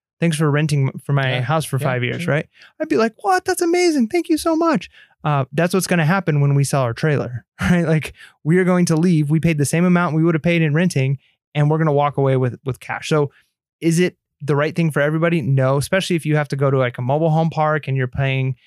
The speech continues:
Speaker 1: you're paying a rent space and you're paying seven hundred dollars. You might end up actually worse off I'm lucky enough to be able to put it on my in-laws' property and not have to pay space rent, right? If I had to pay space rent, I don't know if it'd be worth it. So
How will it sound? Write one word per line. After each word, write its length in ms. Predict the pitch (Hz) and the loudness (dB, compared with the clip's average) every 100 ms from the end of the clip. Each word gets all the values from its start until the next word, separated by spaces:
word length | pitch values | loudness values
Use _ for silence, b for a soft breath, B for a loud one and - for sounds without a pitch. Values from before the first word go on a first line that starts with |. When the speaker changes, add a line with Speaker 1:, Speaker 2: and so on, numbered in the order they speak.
| b - | b -6
Speaker 1:
you're 120 | 143 | -4
paying 320 | 139 139 127 | -2 -2 -4
a 140 | - 120 | -4 -4
rent 260 | 135 156 | -2 -2
space 280 | - 165 156 | -2 -2 -2
and 40 | 139 | -2
you're 80 | 131 | -4
paying 180 | 139 | -6
seven 220 | 131 156 156 | -4 -2 0
hundred 160 | 151 | 0
dollars. 160 | 147 139 | 0 -2
You 80 | 165 | 0
might 160 | 180 180 | 2 2
end 140 | 170 | 2
up 80 | 147 - _ _ | -2 -8 _ _
actually 280 | 143 135 143 | -8 -4 -2
worse 240 | 135 131 | 0 0
off 280 | 123 120 - _ b b _ - | -2 -6 -10 _ b b _ -6
I'm 320 | 147 165 160 _ _ | -2 -2 -2 _ _
lucky 420 | 143 151 151 175 | -2 -2 0 0
enough 400 | 170 175 190 - _ | 2 0 -2 -8 _
to 360 | - 143 139 131 | -4 0 0 0
be 160 | 135 139 | 0 -2
able 160 | 135 | -2
to 120 | 135 | -6
put 100 | - | -4
it 60 | 139 | -2
on 100 | 135 | -2
my 100 | 127 | -2
in-laws' 380 | - 156 156 147 | -2 0 0 -2
property 640 | - 147 147 143 143 135 b b _ _ - | -2 -4 -2 -2 -2 -4 b b _ _ -6
and 420 | 139 127 123 113 | -4 -2 -2 -4
not 240 | 139 135 120 | -4 -4 -4
have 180 | 139 - | -6 -6
to 100 | 127 | -6
pay 180 | 131 127 | -4 -4
space 320 | - 120 - | -4 -6 -6
rent, 160 | 113 - | -10 -8
right? 200 | 131 117 | -4 -4
If 100 | 127 | -4
I 60 | 147 | -4
had 80 | |
to 60 | 156 | -4
pay 120 | 160 | -4
space 300 | 156 165 151 | -2 -2 -2
rent, 160 | 156 - | -2 -2
I 60 | |
don't 120 | 131 120 | -4 -4
know 80 | |
if 60 | 123 | -4
it'd 120 | 123 | -6
be 120 | 120 | -6
worth 240 | 120 135 - | -4 -6 -10
it. 160 | - | -12
So 280 | - 139 127 | -4 -2 -2